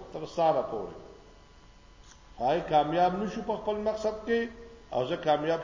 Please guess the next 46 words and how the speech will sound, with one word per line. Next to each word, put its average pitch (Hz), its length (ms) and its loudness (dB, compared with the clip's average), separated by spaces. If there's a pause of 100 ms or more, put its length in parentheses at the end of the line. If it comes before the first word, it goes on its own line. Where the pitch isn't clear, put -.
شوم، 139 100 -6
ما 135 140 0
قرآن 120 460 2
لوستو. 98 340 -8 (520)
زه 151 120 2
ناست 208 360 6
وم، 208 120 2 (380)
اکه 226 360 2
ځای 165 160 -2
ته 160 160 -2
بیا 156 260 2
سهار 160 400 8 (640)
د - 100 -4
بادشاه 165 580 4
کسان 160 420 0
رال، 185 180 6 (160)
پولیس، 135 300 -4
ځکه 160 160 -2
هغې 147 180 2
به 147 80 -4
ته 131 120 -8
به 123 80 -4
وړوکی 151 240 -2
وړوکی 220 300 -2
وړي 131 240 -2
که 120 60 -4
نه. 160 140 -6 (1800)
زه 110 80 -8
رالم، 170 280 -2
ما 160 160 0
ته - 80 -6
ویل، 127 140 -6
«ته 240 80 -2
څه 220 100 -2
کوې 185 200 0
دلته 135 180 0
کې؟» 104 180 -4 (480)
ما، 98 200 -6
«تاسو 95 200 -6
بېګا 95 360 -6
راوستې 117 300 -8
ومه 165 240 2
که 123 160 -6
نه؟» - 100 -12 (840)
وایي، 143 140 4
«هغه 151 200 0